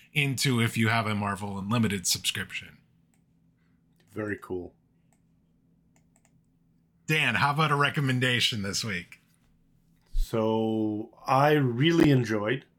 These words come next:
Speaker 2: uh, one of the new comics I picked up this last week. It's called The Hunger and the Dusk, and it's a fantasy comic by Willow J. Wilson and Christian Wildgoose.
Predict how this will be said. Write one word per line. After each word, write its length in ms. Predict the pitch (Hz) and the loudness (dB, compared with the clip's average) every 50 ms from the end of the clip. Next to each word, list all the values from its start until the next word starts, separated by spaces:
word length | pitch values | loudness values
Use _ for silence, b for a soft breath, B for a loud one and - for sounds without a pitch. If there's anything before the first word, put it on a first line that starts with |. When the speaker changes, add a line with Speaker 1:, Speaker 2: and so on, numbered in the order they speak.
| b b b b b b b b b b b _ - | b b b b b b b b b b b _ -8
Speaker 2:
uh, 80 | 95 98 | -6 -4
one 180 | 107 113 117 | -2 -2 -2
of 80 | 113 107 | -2 -2
the 60 | 107 | 0
new 120 | 113 113 | -2 -2
comics 420 | 110 - 113 107 110 120 - - - | -2 -2 -2 -2 -2 -4 -6 -4 -6
I 60 | 110 | -6
picked 280 | - - 110 - - 110 | -6 -6 -8 -6 -4 -4
up 200 | 107 - - - | -4 -4 -4 -10
this 160 | 101 - - | -12 -10 -8
last 280 | 101 101 98 - - | -8 -8 -8 -8 -8
week. 320 | - 120 - - - - _ _ | -8 -8 -8 -10 -14 -20 _ _
It's 100 | _ - | _ -20
called 300 | - - - 113 113 110 | -8 -4 -2 -2 -2 -4
The 100 | 101 95 | -6 -8
Hunger 400 | - - 117 120 135 135 165 165 | -6 -2 -2 -2 0 0 -2 -2
and 160 | 151 135 127 117 | -2 -2 -2 -2
the 60 | 104 | -4
Dusk, 440 | 101 113 135 180 - - - - - _ _ _ b b b b b b b b b b _ | -4 -4 -4 -4 -4 -6 -12 -14 -18 _ _ _ b b b b b b b b b b _
and 140 | - 107 107 | -10 -8 -8
it's 140 | 110 107 - | -8 -6 -8
a 60 | 113 | -8
fantasy 480 | - - 131 131 143 143 139 - 151 135 | -4 0 2 2 2 2 2 0 -4 -4
comic 340 | 127 139 143 151 277 285 - - - _ _ _ _ _ _ _ _ _ | 0 0 0 0 -2 -4 -10 -18 -20 _ _ _ _ _ _ _ _ _
by 720 | - 107 101 101 101 101 101 104 104 107 107 107 107 107 107 - 113 113 | -6 -4 -4 -2 -4 -2 -2 -2 0 0 2 2 0 -2 -4 -10 -10 0
Willow 260 | 120 135 135 139 143 | 2 4 4 4 4
J. 60 | 127 - _ - | 0 -2 _ -4
Wilson 440 | 123 139 147 - - 226 262 262 - _ _ _ | -4 -4 -4 -4 -8 -8 -10 -10 -14 _ _ _
and 460 | - 120 117 117 113 113 110 110 110 | -6 -4 -2 0 0 0 -2 -4 -6
Christian 520 | - - 139 131 - - - 139 127 113 95 | -6 -6 -6 -6 -6 -4 -4 -4 -4 -4 -4
Wildgoose. 680 | 98 104 120 139 131 127 175 226 262 262 - - - | -2 0 0 0 0 -2 -4 -4 -4 -6 -8 -12 -14